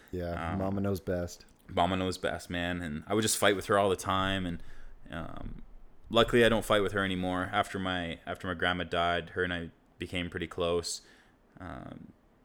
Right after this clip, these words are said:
Speaker 2: so yeah, I just le-, I just learned to trust the par-, process I was in because, um, I didn't want, I don't wanna have no friends. You know what I mean?
Speaker 1: Yeah.
Speaker 2: I didn't, like, I was just, I was a loner at this point. Like, no one wanted to be around me.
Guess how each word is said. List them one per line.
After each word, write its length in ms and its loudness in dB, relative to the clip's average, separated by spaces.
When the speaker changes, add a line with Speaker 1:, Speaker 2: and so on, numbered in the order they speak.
Speaker 2:
so 180 -4
yeah, 360 6
I 120 0
just 260 2
le-, 200 2
I 100 4
just 200 -2
learned 140 4
to 60 -10
trust 240 -2
the 60 -8
par-, 300 6
process 440 2
I 60 4
was 180 2
in 180 2
because, 480 0
um, 640 -6
I 100 -2
didn't 180 0
want, 200 -2
I 40 0
don't 140 0
wanna 180 0
have 160 4
no 120 2
friends. 560 -2
You 100 -12
know 60 -8
what 100 -8
I 40 -8
mean? 260 -6
Speaker 1:
Yeah. 260 -4
Speaker 2:
I 60 -2
didn't, 220 -4
like, 160 0
I 80 4
was 120 0
just, 280 -6
I 40 2
was 120 4
a 40 6
loner 340 4
at 120 0
this 140 0
point. 320 -4
Like, 120 -4
no 100 0
one 160 -2
wanted 240 -4
to 60 -12
be 100 0
around 360 2
me. 340 -4